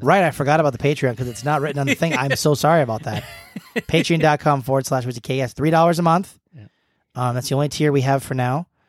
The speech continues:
Speaker 1: Um, we do have some fun stuff. We have a lot of, uh, screw-ups or whatever before we start episodes that are funny to listen to, of just us just talking about shit.
Speaker 2: Yeah.
Speaker 1: And then sometimes when Kyle's setting stuff up,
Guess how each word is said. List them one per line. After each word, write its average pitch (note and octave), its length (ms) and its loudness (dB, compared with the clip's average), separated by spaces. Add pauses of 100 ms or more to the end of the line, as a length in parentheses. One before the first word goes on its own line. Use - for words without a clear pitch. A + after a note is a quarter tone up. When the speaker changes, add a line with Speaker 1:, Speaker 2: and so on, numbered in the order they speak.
(260)
Speaker 1:
Um, A#2 420 -8
we B2+ 120 -6
do D3 140 0
have D#3+ 220 2
some D3 180 -4
fun C#3+ 240 0
stuff. C#3+ 320 0
We C#3+ 100 2
have D3 120 4
a C#3 40 2
lot D3 220 4
of, C#3 200 -2 (520)
uh, A#2+ 260 0
screw-ups D#3 560 0
or - 20 2
whatever C#3 280 2
before C3+ 280 -2
we C3+ 100 -2
start C3+ 300 -2
episodes C#3+ 540 -2
that C3 180 -2
are A#2 120 -6
funny C3 280 -4
to A#2+ 80 -10
listen C3+ 280 -6
to, D#3+ 180 -2
of C3+ 60 -4
just A#2 180 -10
us A#2+ 180 -6
just - 200 -14
talking B2 260 -6
about B2 200 -6
shit. - 280 -6 (220)
Speaker 2:
Yeah. A3 100 -20
Speaker 1:
And F#3 100 4
then F#3+ 120 4
sometimes E3+ 500 2
when D3 80 -2
Kyle's D3+ 340 0
setting D3 240 0
stuff C#3 240 -4
up, F3 160 0